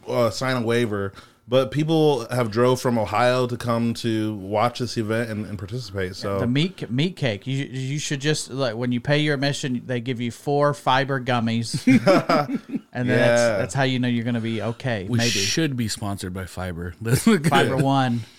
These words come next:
Speaker 3: Um, but we, we just did, uh, we just did a New Orleans. We've done a couple New Orleans style. We had a seafood boil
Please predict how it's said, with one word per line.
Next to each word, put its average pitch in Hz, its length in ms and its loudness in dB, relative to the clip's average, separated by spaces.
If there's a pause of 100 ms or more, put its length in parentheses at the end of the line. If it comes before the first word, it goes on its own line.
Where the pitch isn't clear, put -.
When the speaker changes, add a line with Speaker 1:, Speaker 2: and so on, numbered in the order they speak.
(500)
Speaker 3:
Um, 117 760 2
but 151 260 2
we, 175 140 2 (120)
we 165 140 0
just 175 300 0
did, 180 160 4
uh, 160 200 6
we 156 60 2
just 160 200 -2
did 160 120 0
a 147 60 2
New 143 160 4
Orleans. 139 340 4
We've 151 140 2
done 202 160 4
a 170 40 -2
couple 143 260 2
New 131 100 2
Orleans 131 380 2
style. 117 280 -2
We 127 80 -2
had 127 80 -2
a 107 160 -2
seafood 147 380 -2
boil 135 360 2